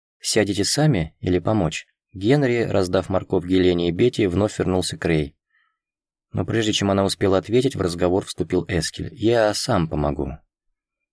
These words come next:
Ты можешь заняться другими, леди". Проводив Генри грустным взглядом,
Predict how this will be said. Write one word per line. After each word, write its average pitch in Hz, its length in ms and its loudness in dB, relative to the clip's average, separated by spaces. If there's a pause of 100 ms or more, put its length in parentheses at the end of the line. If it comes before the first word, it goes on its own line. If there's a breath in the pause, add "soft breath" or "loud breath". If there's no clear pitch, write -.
(120)
Ты 175 220 4
можешь 127 320 2
заняться 101 480 0
другими, 87 460 2
леди". 71 420 -2 (880)
Проводив 120 440 2
Генри 120 340 2
грустным 104 400 -2
взглядом, 110 640 0